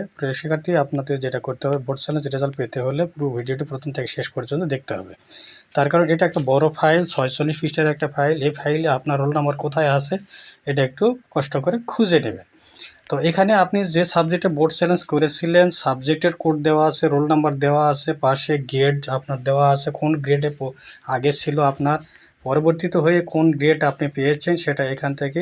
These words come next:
আপনি এভাবে স্ক্রল করে ভিডিওটি প্রথম থেকে শেষ পর্যন্ত দেখলেই আপনি আপনার রোল নাম্বার খুঁজে পাবেন। রোল নাম্বার যখন খুঁজে পাবেন, তখন কাঙ্ক্ষিত রেজাল্টটা আপনি পেয়ে যাবেন। আপনার রোল নাম্বার, আহ, পাশে আপনার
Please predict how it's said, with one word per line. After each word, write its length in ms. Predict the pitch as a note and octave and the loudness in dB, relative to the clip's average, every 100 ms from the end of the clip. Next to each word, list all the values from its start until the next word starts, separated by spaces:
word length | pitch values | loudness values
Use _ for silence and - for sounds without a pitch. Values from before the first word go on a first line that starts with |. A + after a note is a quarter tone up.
| F#3+ | -2
আপনি 300 | C#3+ - C#3 | -4 -4 -6
এভাবে 400 | B2+ C3+ B2 C#3 E3 | -4 -2 -2 0 -2
স্ক্রল 340 | - - C3 C#3+ | -2 -2 -2 0
করে 240 | C#3 D3 | 0 0
ভিডিওটি 460 | E3 A#2+ B2 B2 - | -2 -4 -6 -6 -8
প্রথম 280 | C#3+ B2 C3+ | -12 -10 -10
থেকে 220 | C3 A#2 | -8 -6
শেষ 220 | - C#3 | -6 -6
পর্যন্ত 380 | - B2+ A#2 B2+ C3 B2+ | -10 -10 -8 -6 -6 -4
দেখলেই 340 | D3 D#3 G#3+ A#3 - - - - - | -2 0 0 -2 -16 -16 -16 -12 -6
আপনি 220 | C#3+ F3 | 0 2
আপনার 260 | E3 D#3+ E3 | 2 4 2
রোল 140 | D#3+ E3 | 2 2
নাম্বার 220 | E3+ F3+ | 2 0
খুঁজে 320 | - D3+ C3+ | -2 -4 -4
পাবেন। 260 | A#2 G2+ G#2 | -4 -6 -4
রোল 160 | B2 E3 | -2 2
নাম্বার 240 | F3 F3 D#3 | 4 4 2
যখন 200 | D#3+ F3+ | 0 -2
খুঁজে 300 | - D3+ D#3 | -4 -2 0
পাবেন, 240 | E3+ G3+ | 0 -2
তখন 260 | G#3+ D#3 D#3 | -2 -4 -4
কাঙ্ক্ষিত 400 | - D#3+ D#3+ D#3 | -2 -2 -2 -4
রেজাল্টটা 440 | D3 C#3 C#3+ C#3+ E3 | -2 0 0 0 0
আপনি 220 | C#3+ D3 D3+ - - - _ | 2 0 -4 -6 -20 -20 _
পেয়ে 220 | D#3+ D#3 | 4 4
যাবেন। 360 | D3+ D#3+ E3 F3+ | 6 4 4 0
আপনার 280 | D#3+ D#3+ D#3 | 0 0 0
রোল 140 | D3+ D#3 | 0 0
নাম্বার, 280 | D#3 D#3 D3+ | 0 0 -2
আহ, 600 | D3 - - - - C3+ | -6 -20 -20 -20 -8 -4
পাশে 380 | - D#3 D3+ F#3+ | 0 2 2 2
আপনার 320 | F3 D#3 D3+ | 2 2 0